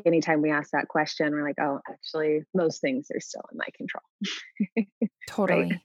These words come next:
Speaker 2: So I feel like you guys did a great job too of turning the lemons into lemonade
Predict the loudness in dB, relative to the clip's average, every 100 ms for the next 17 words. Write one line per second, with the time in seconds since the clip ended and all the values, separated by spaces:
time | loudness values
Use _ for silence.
0 | -4 -4 -4 -12 -18 -18 -20 -20 -20 -20
1 | _ _ -6 2 4 4 2 0 -2 0
2 | 2 4 4 2 2 4 4 4 2 0
3 | 2 2 2 0 0 2 2 0 -4 -4
4 | -2 0 -2 -2 -4 -2 -2 -2 -2 -2
5 | -2 -2 -2 -2 -4 -6 -6 -4 -4 -4
6 | -2 -2 -4